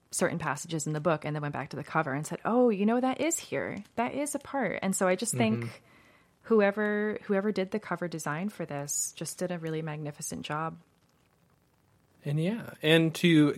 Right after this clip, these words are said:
Speaker 2: get us started, I actually was wanted to ask you, would
Speaker 1: Mm-hmm.
Speaker 2: you do the honors of reading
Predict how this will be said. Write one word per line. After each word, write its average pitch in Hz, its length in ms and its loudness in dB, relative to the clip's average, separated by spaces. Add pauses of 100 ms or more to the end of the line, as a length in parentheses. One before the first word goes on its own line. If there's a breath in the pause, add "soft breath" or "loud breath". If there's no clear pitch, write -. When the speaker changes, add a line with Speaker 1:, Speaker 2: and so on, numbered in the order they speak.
Speaker 2:
get 226 180 2
us 285 140 0
started, 120 720 2
I 113 160 0
actually 185 580 2
was 123 380 0
wanted 117 300 0
to 120 100 -4
ask - 360 -6
you, 123 320 -2
would 113 200 0
Speaker 1:
Mm-hmm. 214 180 4
Speaker 2:
you 123 180 2
do 160 120 -2
the 160 160 0
honors 147 340 2
of 151 160 0
reading 151 540 2